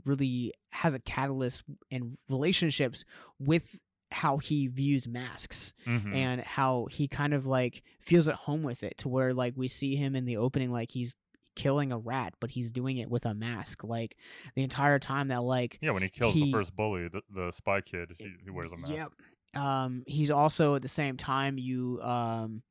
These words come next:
Speaker 1: also have, uh, like, when he's, like, starting to, like, kind of, like, regress into silence and, like, is not talking, like, it's always mask. And when we kinda see it fifteen years later,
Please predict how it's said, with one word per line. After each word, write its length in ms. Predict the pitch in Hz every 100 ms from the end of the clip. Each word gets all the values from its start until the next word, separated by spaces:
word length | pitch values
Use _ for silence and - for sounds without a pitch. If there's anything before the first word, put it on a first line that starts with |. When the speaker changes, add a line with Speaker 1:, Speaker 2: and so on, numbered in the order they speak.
| _ _
Speaker 1:
also 280 | 123 135 151
have, 640 | 135 - 131 127 123 123 -
uh, 320 | 123 120 117
like, 480 | 120 117 110 101 - - - - -
when 120 | 131
he's, 220 | 139 135
like, 160 | 131 120
starting 300 | - 135 131
to, 80 |
like, 240 | 127 120 117
kind 200 | - 135
of, 80 | 143
like, 200 | 127 -
regress 400 | 120 120 120 -
into 140 | 123
silence 640 | 117 117 104 120 151 160 -
and, 100 | 120
like, 220 | 113 -
is 60 |
not 200 | 127 123
talking, 520 | - 113 117 147 147 147
like, 260 | 117 113 - - -
it's 100 | -
always 360 | - 131 127 117
mask. 420 | 117 110 82 -
And 140 | 120 117
when 100 | 120
we 100 | 123
kinda 240 | 120 139
see 300 | 131 143 139
it 100 | 110
fifteen 480 | - 143 - 143 131
years 300 | 127 120 127
later, 440 | 123 147 135 110